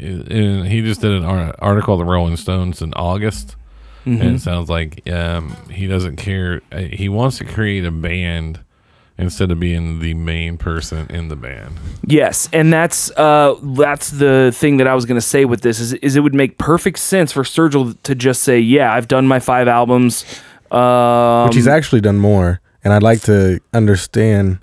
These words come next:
Speaker 2: Well, so, so he did those two, uh, Cutting Grass Volume One, Volume Two.
Speaker 3: And then
Speaker 2: Uh,
Speaker 3: High Top Mountain.
Speaker 2: High Top Mountain's his first one.
Speaker 3: And Bastard Children.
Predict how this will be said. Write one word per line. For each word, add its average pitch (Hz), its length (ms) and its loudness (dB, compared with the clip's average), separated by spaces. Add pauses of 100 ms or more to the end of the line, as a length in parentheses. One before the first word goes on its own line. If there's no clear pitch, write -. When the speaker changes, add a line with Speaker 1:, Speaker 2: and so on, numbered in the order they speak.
(140)
Speaker 2:
Well, 185 220 4
so, 196 320 4
so 185 220 4
he 165 180 4
did 208 160 6
those 208 180 4
two, 175 580 6
uh, 139 520 6
Cutting 160 260 2
Grass 139 300 2
Volume 135 260 4
One, 131 180 4
Volume 123 300 2
Two. 98 360 2 (920)
Speaker 3:
And 101 100 -4
then 131 60 4
Speaker 2:
Uh, 117 180 4
Speaker 3:
High 104 200 4
Top 104 280 0
Mountain. 101 520 -4 (360)
Speaker 2:
High 151 160 0
Top 202 180 4
Mountain's 175 240 2
his 165 100 0
first 127 280 0
one. 117 180 2 (180)
Speaker 3:
And 92 240 -4
Bastard 98 400 0
Children. 113 520 -2